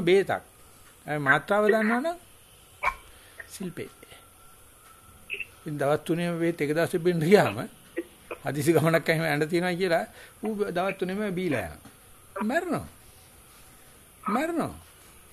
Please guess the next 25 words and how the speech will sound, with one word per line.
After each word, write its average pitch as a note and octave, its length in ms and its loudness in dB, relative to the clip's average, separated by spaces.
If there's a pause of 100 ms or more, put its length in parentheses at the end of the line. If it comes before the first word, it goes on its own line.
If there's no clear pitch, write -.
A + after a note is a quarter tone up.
(260)
ඒ D#3 120 -12
නිසා F#3 340 -8 (480)
අහන E3 280 -6
එක B3+ 140 -2
හොඳයි. G3 300 0
මම C#3 160 -2
මේ B2+ 140 -4
තරහෙන් C#3+ 380 -2
නෙමෙයි G3 220 -2
කතා F3+ 260 -2
කරන්නේ. F#3+ 200 -6
නමුත් F3 260 -6
මේ F#3 140 -2
නිකන් E3+ 360 -6
හම්බෙච්චාම E3+ 640 -4
බෞද්ධයා D#3+ 640 -2
කරගන්න E3+ 580 -6
අනාගැනිල්ලක E3+ 800 -4 (440)
එකම F3+ 320 -4
කර්මස්ථානයක්වත් F#3+ 960 -2
නැතුව F#3 320 -2
කල්ප G#3 340 2
ගණන් G3+ 360 0
ලෝකේ D3+ 260 -2
තියෙනවා. G2+ 360 -8